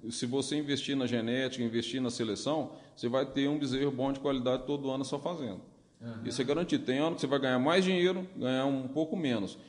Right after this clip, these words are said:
Speaker 1: mas você não fica no zero a zero. Por quê? Porque você tem eficiência.
Speaker 2: Exato. É, é, é, você falou uma frase que é fantástica, né? Não é uma fazenda de cria, é uma fazenda de cria e engorda.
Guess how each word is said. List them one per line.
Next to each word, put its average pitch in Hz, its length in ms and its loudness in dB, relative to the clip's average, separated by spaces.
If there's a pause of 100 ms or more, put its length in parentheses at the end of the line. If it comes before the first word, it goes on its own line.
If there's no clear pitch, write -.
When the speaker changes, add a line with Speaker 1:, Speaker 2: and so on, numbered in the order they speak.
(140)
Speaker 1:
mas - 120 -2
você 170 100 -2
não 175 140 -2
fica 165 320 -2
no 160 120 0
zero 151 220 2
a 151 80 4
zero. 113 340 2
Por 151 140 -2
quê? 104 280 0 (340)
Porque 123 300 -2
você 127 340 -2
tem 123 160 0
eficiência. 135 640 -4 (280)
Speaker 2:
Exato. 113 680 -8 (580)
É, 123 200 12
é, 113 640 6
é, - 20 -4
você - 180 10
falou 131 260 12
uma 139 140 12
frase 135 440 12
que 139 120 6
é 127 60 8
fantástica, 117 800 10
né? 131 220 8
Não 131 200 12
é 160 80 12
uma 160 160 12
fazenda 143 460 12
de 131 140 4
cria, 113 500 6
é 123 80 4
uma 127 160 6
fazenda 123 360 8
de 117 140 2
cria 175 640 6
e 180 400 12
engorda. 110 720 6